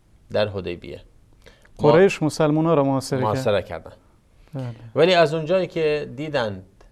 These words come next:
Speaker 1: که رسول الله علیه الصلاة والسلام با سلاح جنگی نیومده و
Speaker 2: بله.
Speaker 1: گفته شده در یکی از این موارد کسی بود از میان اعراب، بادینشین‌های عربی بود که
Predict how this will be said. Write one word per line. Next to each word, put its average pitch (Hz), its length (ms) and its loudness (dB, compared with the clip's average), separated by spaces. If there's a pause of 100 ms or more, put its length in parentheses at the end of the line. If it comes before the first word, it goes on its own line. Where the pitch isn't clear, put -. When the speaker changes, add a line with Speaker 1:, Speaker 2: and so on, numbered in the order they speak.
(640)
Speaker 1:
که 120 120 -2
رسول 120 340 -4
الله 131 100 -2
علیه 117 220 -2
الصلاة 107 240 -6
والسلام 143 560 -6 (960)
با 107 120 -4
سلاح 117 320 -6
جنگی 104 400 -8
نیومده 95 460 -8 (2000)
و 117 40 0
Speaker 2:
بله. 120 80 0
Speaker 1:
گفته 139 260 -2
شده 185 260 0
در 147 200 4
یکی 180 320 -2
از 151 220 0
این 151 140 -4
موارد 135 540 2 (600)
کسی 170 300 -2
بود 156 280 -6
از 127 240 0
میان 131 300 0
اعراب، 117 600 -2 (600)
بادینشین‌های 107 1000 -2
عربی 98 380 0
بود 147 220 -6
که 143 280 -4